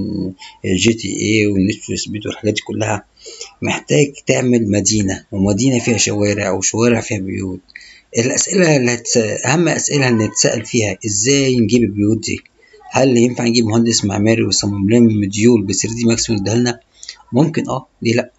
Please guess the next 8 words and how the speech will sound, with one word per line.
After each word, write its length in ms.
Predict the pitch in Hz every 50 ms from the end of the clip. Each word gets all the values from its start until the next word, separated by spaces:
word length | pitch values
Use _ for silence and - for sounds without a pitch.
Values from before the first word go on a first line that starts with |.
| _ _ _ _ _ _ _ _ _
وممكن 360 | - 90 95 117 120 113 110 110 98
تجيبها 200 | 98 104 104 107
مجانا، 480 | 113 113 117 113 139 139 135 117 107 104 - _ _ _ _ _ _ _ _ -
وممكن 460 | - 87 87 90 98 107 101 117 117
تشتريها 300 | - - - - 127 127 120
بفلوس 380 | 120 110 - - 143 135 135 131
جاهزة 280 | 143 143 135 104 98
مثلا، 360 | 101 104 104 - - 98 95